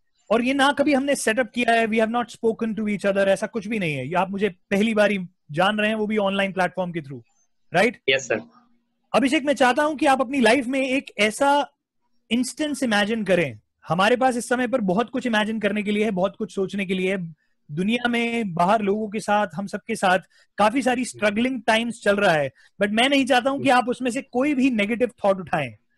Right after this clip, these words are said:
Speaker 1: आप सारे
Speaker 2: ठीक।
Speaker 1: नेगेटिव थॉट्स को aside कर दीजिए,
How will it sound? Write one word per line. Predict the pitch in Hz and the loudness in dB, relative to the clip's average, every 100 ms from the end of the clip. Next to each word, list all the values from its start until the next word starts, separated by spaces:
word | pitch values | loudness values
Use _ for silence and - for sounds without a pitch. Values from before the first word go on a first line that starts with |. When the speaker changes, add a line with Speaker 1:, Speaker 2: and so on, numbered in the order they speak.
| _ _ _ _ _ 208 | _ _ _ _ _ 0
Speaker 1:
आप | 233 | 0
सारे | - 269 302 | 2 2 4
Speaker 2:
ठीक। | 285 | 2
Speaker 1:
नेगेटिव | 269 277 - | 0 -4 -2
थॉट्स | 254 254 | -2 0
को | 277 233 151 - _ _ _ _ _ _ _ _ - | 0 0 -2 -12 _ _ _ _ _ _ _ _ -6
aside | 185 240 277 247 | 2 2 2 0
कर | 220 | 2
दीजिए, | 208 180 208 | 0 0 -2